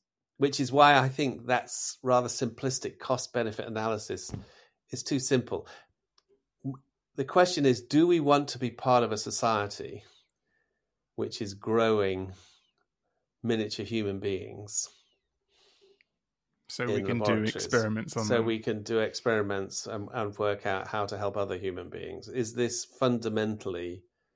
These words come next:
Speaker 1: the kind of society we want to belong to? Or is that kind of instrumentalization? So,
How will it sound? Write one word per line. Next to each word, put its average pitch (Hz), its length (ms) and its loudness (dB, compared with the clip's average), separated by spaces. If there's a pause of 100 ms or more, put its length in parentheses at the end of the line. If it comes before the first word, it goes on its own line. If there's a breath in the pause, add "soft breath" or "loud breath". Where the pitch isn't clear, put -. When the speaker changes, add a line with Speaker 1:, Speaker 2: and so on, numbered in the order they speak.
(440)
Speaker 1:
the 101 60 -10
kind 107 280 -4
of 95 80 -4
society 95 500 -4
we 92 80 -4
want 92 200 -4
to - 80 -18
belong 90 320 -4 (100)
to? - 240 -12 (1120)
Or 104 360 4
is 127 200 2
that 143 200 4
kind 127 200 0
of 117 120 -2
instrumentalization? 113 1300 2
So, 131 220 4